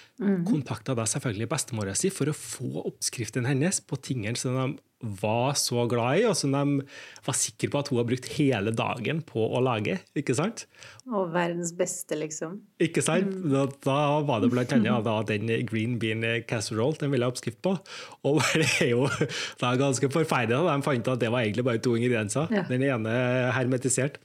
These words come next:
Speaker 1: <laughs> Kanskje bønnene var hermetiserte også?
Speaker 2: Ja, det kan godt hende. Det kan godt hende. Det var jo etterkrigstida, det der. Så, eh,
Speaker 1: Ja.
Speaker 2: nei, det er ikke alltid, eh, ting er, er som vi tror de er, men, eh,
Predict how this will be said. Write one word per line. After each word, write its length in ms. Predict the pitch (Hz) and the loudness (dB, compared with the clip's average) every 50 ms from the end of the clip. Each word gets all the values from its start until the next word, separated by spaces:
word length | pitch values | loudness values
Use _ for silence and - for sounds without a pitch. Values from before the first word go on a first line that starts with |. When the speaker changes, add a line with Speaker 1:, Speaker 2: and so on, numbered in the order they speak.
| - - - | -16 -8 -2
Speaker 1:
<laughs> 480 | 277 214 170 - - - - 269 - | 2 2 4 2 4 4 4 4 6
Kanskje 240 | - 294 294 254 247 226 | 6 4 4 4 6 6
bønnene 360 | 294 285 220 185 175 170 165 | 6 6 6 4 2 2 2
var 80 | 170 | 4
hermetiserte 560 | 180 185 175 175 175 170 190 175 185 185 180 - 208 185 | 4 4 4 2 0 0 0 0 0 0 2 2 2 2
også? 260 | 175 - 214 247 277 - - - - 640 226 | 2 0 -2 -2 -4 -6 -12 -8 -4 0 2
Speaker 2:
Ja, 280 | 156 147 175 202 233 233 | 2 4 4 4 4 4
det 260 | 180 165 170 180 175 | 4 4 4 4 2
kan 180 | - 196 202 190 | 2 2 2 4
godt 180 | 147 151 151 - | 2 2 0 2
hende. 240 | - 147 156 196 - - - _ - | 2 2 2 0 -2 -8 -12 _ -2
Det 100 | 147 147 - | -2 0 0
kan 200 | 160 165 185 175 | 0 0 2 2
godt 220 | 147 147 - - | 0 0 0 0
hende. 160 | 147 156 156 - | -2 -2 0 0
Det 100 | 156 147 | 0 2
var 140 | 143 110 107 | 2 0 0
jo 60 | 127 | 0
etterkrigstida, 680 | 170 156 - - 107 - 110 104 - - 117 107 104 127 | 0 -2 -2 -4 -6 -4 -6 -6 -6 -4 -2 -2 0 0
det 120 | 170 156 | 0 0
der. 80 | 123 131 143 - - _ _ - | 0 0 -2 -4 -8 _ _ -8
Så, 140 | - - 135 131 | -4 -2 0 0
eh, 480 | 131 131 123 120 120 123 127 127 190 | 2 2 0 0 0 0 0 2 2
Speaker 1:
Ja. 140 | 196 170 147 151 - - | 2 2 0 -2 -2 0
Speaker 2:
nei, 140 | 151 196 269 | 0 2 4
det 80 | 247 196 | 2 2
er 80 | - | 2
ikke 120 | - 233 165 | 0 -2 -2
alltid, 240 | - - - 202 196 196 | 0 0 2 4 4 6
eh, 420 | 196 190 190 190 185 180 185 180 180 - | 6 4 4 4 4 4 2 0 -2 -4
ting 260 | - 160 156 175 180 170 | -2 -2 0 2 2 2
er, 560 | 143 135 143 147 147 151 151 151 151 139 135 - _ _ _ _ _ _ _ _ _ _ _ _ _ _ _ - - _ _ - | 4 4 4 4 2 2 2 0 0 -2 -4 -8 _ _ _ _ _ _ _ _ _ _ _ _ _ _ _ -18 -18 _ _ -2
er 300 | 113 110 113 117 123 120 | -2 0 0 0 0 0
som 300 | - - 139 131 123 120 | -2 -2 -4 -4 -2 -2
vi 280 | 127 120 120 120 120 120 | 0 2 2 2 0 0
tror 200 | 120 123 120 110 | -2 -2 -2 0
de 80 | 120 117 120 131 | 0 0 0 0
er, 120 | 180 226 220 - - | 0 -2 -4 -6 -8
men, 280 | 170 170 165 165 165 165 | -6 -4 -2 -2 -2 0
eh, 520 | 160 156 151 151 147 143 143 143 143 135 | 0 0 0 2 2 2 2 0 0 -2